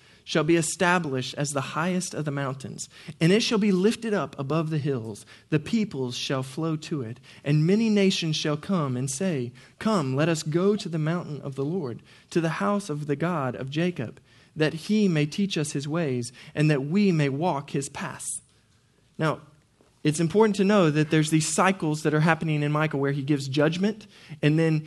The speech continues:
he gives salvation, and then he gives judgment, and then he gives salvation, and then he gives judgment, and then he gives salvation. There's three cycles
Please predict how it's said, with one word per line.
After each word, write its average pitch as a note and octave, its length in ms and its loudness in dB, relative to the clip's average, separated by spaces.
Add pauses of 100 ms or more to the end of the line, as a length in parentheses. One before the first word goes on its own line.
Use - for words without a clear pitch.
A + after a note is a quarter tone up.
(120)
he D#3+ 140 6
gives D3+ 340 4 (120)
salvation, C3 640 0
and A#2+ 160 -2
then C3+ 140 0
he C#3+ 140 -2
gives C3+ 260 -2 (160)
judgment, E3 500 2
and D3 160 0
then C#3+ 140 -2
he C#3 140 -2
gives C3+ 180 -2
salvation, C3+ 480 -2
and B2+ 100 -4
then C3 120 -2
he C#3 100 -4
gives C3+ 220 -6
judgment, C#3 400 -4
and C3+ 100 -6
then B2+ 80 -6
he B2+ 80 -8
gives A#2+ 180 -6
salvation. C3+ 460 -6
There's B2 200 -6
three E3+ 340 -4
cycles C#3 580 -8